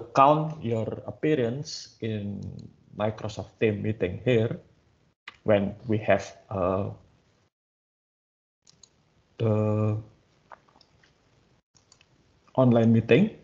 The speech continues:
as attendance in. So the first time you punch in into the classroom, and then I will leave you a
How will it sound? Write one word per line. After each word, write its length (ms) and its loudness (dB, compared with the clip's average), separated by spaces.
as 480 -2
attendance 800 0
in. 280 6
So 500 -4
the 80 -4
first 220 -6
time 180 0
you 240 -2
punch 280 -6
in 220 -4
into 160 -6
the 120 -8
classroom, 460 -4
and 180 4
then 180 6
I 140 4
will 200 6
leave 440 2
you 440 0
a 300 -2